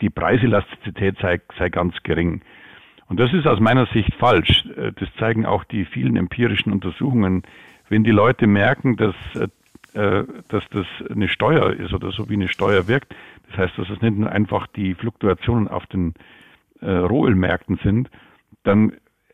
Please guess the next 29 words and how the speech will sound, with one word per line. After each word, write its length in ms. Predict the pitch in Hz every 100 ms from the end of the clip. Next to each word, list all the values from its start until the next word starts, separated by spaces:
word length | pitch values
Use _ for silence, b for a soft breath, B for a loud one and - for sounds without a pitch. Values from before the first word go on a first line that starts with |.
| -
stellen 340 | - 113 127
sich 220 | 117 127 113
auch 160 | 113
Verhaltensveränderungen 1200 | - 107 165 180 107 - - 95 92 85 87 85
ein, 240 | - 87 92
und 100 | 90
zwar 220 | - 107 101 -
doch 220 | - 117
ziemlich 340 | - 123 117 -
deutliche 460 | 104 131 98 104
Verhaltensänderungen. 800 | 98 82 95 - - - 101 -
Vor 140 | - 98
allem 160 | 101
dann 160 | 110 123
auch, 240 | 104 107 - B B B B B
äh, 100 | 110
wenn 120 | 104 107
es 40 |
entsprechend 480 | 107 - 110 101 110
die 80 | 101
Alternativen 720 | 104 107 95 - 156 - 87
gibt. 260 | - -
Und 60 | 92
man 140 | 90
muss 180 | 98 107
natürlich 380 | 104 101 101 95
auch 160 | 101 -
dann 160 | 101
auch 160 | 101